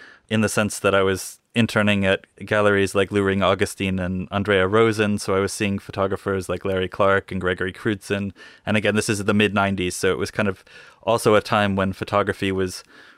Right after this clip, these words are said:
really coming to the forefront of, um, contemporary art. I also started doing a double major in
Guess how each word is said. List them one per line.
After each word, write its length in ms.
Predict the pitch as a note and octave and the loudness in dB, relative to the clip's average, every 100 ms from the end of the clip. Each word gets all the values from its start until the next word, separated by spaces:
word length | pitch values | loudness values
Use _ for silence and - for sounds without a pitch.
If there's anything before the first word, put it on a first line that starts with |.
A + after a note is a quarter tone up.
| - | -4
really 220 | A#2 G#2+ | 0 2
coming 240 | G#2 G#2+ F#2+ | 2 0 -2
to 80 | F#2+ | -4
the 80 | F#2+ | -2
forefront 560 | G#2 G2+ - G2 F#2 - | 2 2 2 -2 -2 -2
of, 280 | G2 F2+ F#2 | -2 -2 0
um, 280 | F#2 F2+ F2 | 0 -2 -4
contemporary 580 | G2+ G#2 F#2+ F#2 F#2 | -4 -4 -2 -2 -2
art. 300 | - G#2+ A2 - _ - - _ - | 0 0 0 -6 _ -20 -20 _ -2
I 120 | A2 | 2
also 260 | A#2+ - | 2 2
started 380 | A2+ - G#2+ G#2 | 0 2 2 2
doing 200 | G#2+ G2+ | 2 0
a 40 | F#2 | 2
double 300 | A2 A2+ G#2+ | 2 2 2
major 440 | G#2 G2+ G2 G2 | 2 0 0 0
in 460 | - G2 F#2+ F2+ | 0 -2 -4 -6